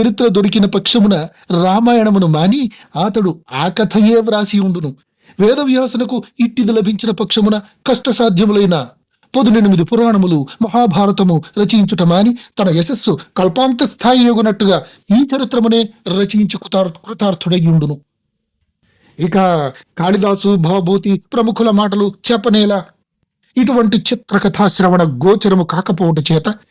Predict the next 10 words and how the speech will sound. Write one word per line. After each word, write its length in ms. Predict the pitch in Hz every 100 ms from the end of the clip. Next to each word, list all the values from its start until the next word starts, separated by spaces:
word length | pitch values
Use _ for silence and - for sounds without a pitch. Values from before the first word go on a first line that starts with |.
| _ -
ఇటువంటి 360 | 220 277 254 208 233
చిత్రకథ 440 | - 208 208 - 156 - _ _ -
శ్రవణ 420 | - 202 196 233
గోచరము 440 | 247 254 254 240 240
కాకపోవట 560 | 214 214 208 220 190 175
చేతనే 440 | 175 170 202 233 - _ _ _ _ _ _ 147
బాణుడు 880 | 143 151 160 202 185 147 156 185 _ _ _ _ _ -
కాదంబరి 500 | 208 226 220 220 226
హర్ష 260 | 165 180 214 208
చరిత్రలను 500 | 196 196 190 190